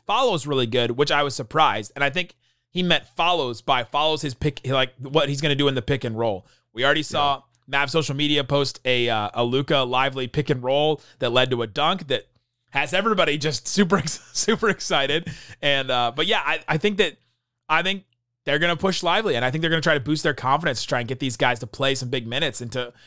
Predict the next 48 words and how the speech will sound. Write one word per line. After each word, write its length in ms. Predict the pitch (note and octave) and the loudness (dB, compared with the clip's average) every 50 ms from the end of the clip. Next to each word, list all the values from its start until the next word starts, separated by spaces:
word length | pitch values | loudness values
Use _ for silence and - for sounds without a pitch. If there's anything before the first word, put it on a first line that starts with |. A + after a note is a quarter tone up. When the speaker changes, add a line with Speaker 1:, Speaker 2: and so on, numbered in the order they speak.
| - - _ - | -20 -14 _ -2
Speaker 1:
rely 320 | C3+ C3+ B2+ A#2+ B2 C#3+ | 0 2 2 4 4 4
on 160 | D#3 D3 A#2+ | 2 0 -2
them. 300 | G#2+ G#2 G#2 G2 G2+ A2 _ _ _ _ _ - | -4 -8 -8 -8 -10 -16 _ _ _ _ _ -2
I 80 | C#3 | 0
think 100 | D3+ E3+ F3 | 2 4 4
that's, 140 | E3+ D#3+ | 2 0
that's 260 | - - - D#3 E3 - | 0 -2 -2 -2 -2 -2
kinda 200 | F3+ F3 E3 D3+ | -2 -4 -2 -2
wild 320 | C#3+ D3+ F3 A#3 B3+ - | 0 2 2 2 0 -2
to 80 | - C#3 | -4 -4
me 120 | B2 A2+ - | -2 -2 -2
'cause 160 | A#2+ A2 G#2 | -2 -2 0
we're 100 | C3 F3+ | 0 2
not 200 | G#3 G#3+ A3 G#3+ | 2 2 2 2
used 180 | A#3+ C#4+ - - | 0 -2 -2 0
to 80 | B3+ | 0
this 200 | G#3 G3+ F3+ - F#3+ | 2 2 2 2 0
<laughs> 140 | E3+ - | -2 0
as, 220 | - F3 - - - _ | 0 -2 -2 -2 -14 _
you 80 | - D#3+ C3+ | -8 -2 2
know, 180 | F3 D#3 C#3 - D#3 - - - - - - | 4 4 4 2 0 -10 -14 -20 -10 -4 -2
as 120 | E3 E3 | -2 0
Mavericks 320 | F#3 G3+ A3+ A#3 G#3+ A3 | 0 0 0 0 0 0
fans, 220 | - G#3 F3 D#3+ D#3 | 0 0 0 0 0
Speaker 2:
No. 40 | F3+ | 0
Speaker 1:
you're 80 | G3+ G#3+ | 0 0
not 120 | G3 D3 | 0 0
used 240 | D3+ G3+ B3 A#3 - | 0 0 0 0 0
to 80 | G3+ | 0
that 240 | E3 D3+ C#3 C3 B2+ | 2 2 2 2 2
with, 280 | C3 C3+ B2+ - - - | 0 -2 -4 -6 -6 -4
with 220 | D3+ D3 C3+ C#3+ - - | -4 -4 -4 -6 -8 -4
Rick 160 | C#3+ D#3+ D#3 | -4 -4 -2
Carlisle 460 | - E3 D#3+ D#3 D3+ D3 C#3+ C#3+ C#3 C#3 | 0 2 2 2 4 2 2 2 0 0
and 80 | C3 | -2
coaches 260 | - D3+ D#3 C3+ C3 C3 | -2 -2 -2 -2 -4 -4
in 60 | C3+ | -4
the 60 | C3+ | -2
past. 480 | A#2+ - D#3 F3 C3+ E2+ - - - _ _ _ _ _ _ _ _ _ _ _ _ _ _ _ _ _ _ _ _ _ _ _ _ _ _ _ _ _ _ _ - | 0 2 2 2 2 -2 -6 -16 -20 _ _ _ _ _ _ _ _ _ _ _ _ _ _ _ _ _ _ _ _ _ _ _ _ _ _ _ _ _ _ _ 0
Speaker 2:
Yeah, 280 | G3+ G#3+ G#3+ G3+ F3 - | 2 4 4 4 2 2
and 200 | E3+ F#3 F#3+ - - _ _ _ _ _ _ _ _ _ - | 0 -2 -4 -4 -10 _ _ _ _ _ _ _ _ _ -16
I 240 | - - - - C4+ | -10 -4 0 0 0
say, 240 | - - G#4 F#4+ | 2 2 4 4
why 200 | F4 D#4 C4+ C#4 C#4+ | 4 4 4 2 2
not? 380 | - C3+ D3 E3+ G#2+ E2+ - _ _ _ - | 0 2 2 2 2 0 -4 _ _ _ -6
You 100 | B2+ C#3 | -2 0
know, 200 | D3+ D#3 D#3 D3+ | 2 2 4 2
it, 100 | C3+ G#2 | 2 4